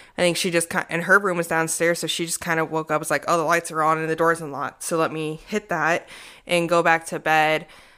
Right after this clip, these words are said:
She didn't think much of it, I assume, but the door being unlocked could explain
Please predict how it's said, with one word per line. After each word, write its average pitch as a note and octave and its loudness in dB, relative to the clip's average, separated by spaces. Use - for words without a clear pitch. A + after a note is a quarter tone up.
She - -2
didn't - 0
think E3 -4
much D3+ -2
of D#3 2
it, D#3 2
I D3 4
assume, D#3+ 0
but D3+ 2
the D#3+ -2
door D#3 2
being D#3+ -2
unlocked D#3+ 0
could D#3+ -4
explain D3 -4